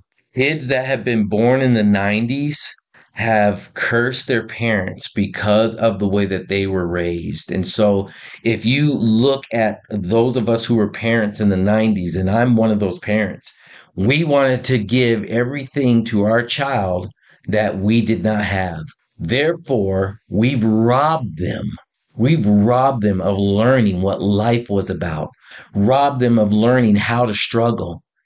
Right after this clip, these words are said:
and then co-, overcome those struggles, because now they don't want anything to do with struggle.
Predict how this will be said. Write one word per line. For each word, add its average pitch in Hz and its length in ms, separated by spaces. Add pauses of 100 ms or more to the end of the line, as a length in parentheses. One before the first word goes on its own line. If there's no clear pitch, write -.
(140)
and 117 200
then 110 160
co-, 117 200
overcome 113 640
those 95 160
struggles, 92 360
because 104 300
now 123 260
they 135 120
don't 135 180
want 127 200
anything 127 320
to 120 60
do 120 180
with 127 100
struggle. 92 420